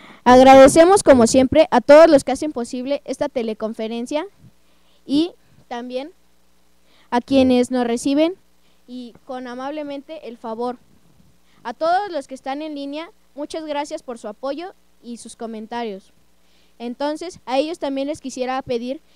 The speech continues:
que sus comentarios los envíen a la subdirección de supera-, de superamiento, también a la subdirección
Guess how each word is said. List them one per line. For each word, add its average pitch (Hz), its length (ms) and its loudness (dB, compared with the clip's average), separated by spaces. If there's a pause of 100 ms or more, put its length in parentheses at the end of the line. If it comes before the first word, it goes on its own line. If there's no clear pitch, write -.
(120)
que 247 120 -10
sus - 160 -18
comentarios 247 580 -6
los 262 200 -8
envíen 240 480 -6 (520)
a 233 100 -4
la 240 140 0
subdirección 240 840 -2 (360)
de 220 220 -6
supera-, 233 580 -6
de 226 560 -4 (280)
superamiento, 247 840 -2 (500)
también 262 320 4
a 320 120 4
la 269 140 6
subdirección 220 680 0